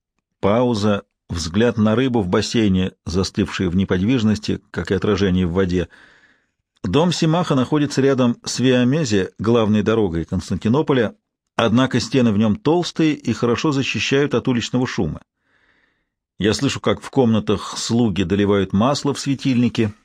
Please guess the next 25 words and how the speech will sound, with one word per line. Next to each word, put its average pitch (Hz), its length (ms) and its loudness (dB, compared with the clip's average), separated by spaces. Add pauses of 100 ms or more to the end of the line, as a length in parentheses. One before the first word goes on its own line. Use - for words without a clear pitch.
(420)
как 95 140 0
ставят 104 360 0
на 101 80 0
столы 95 280 0
посуду. 131 560 0 (420)
День 117 260 2
клонится 113 420 0
к - 60 -10
вечеру. 95 440 -4 (500)
Солнце 147 520 0
повисло 127 520 0
уже 113 220 2
так 110 300 -2
низко, 120 500 0 (760)
что - 180 0
заглядывает 120 640 2
под 123 160 0
край 131 260 2
портика, 110 680 -2
заливая 107 400 2
фрески 143 500 0
и 104 80 0
статуи 131 540 0
жидким 104 400 0
золотом. 90 520 -2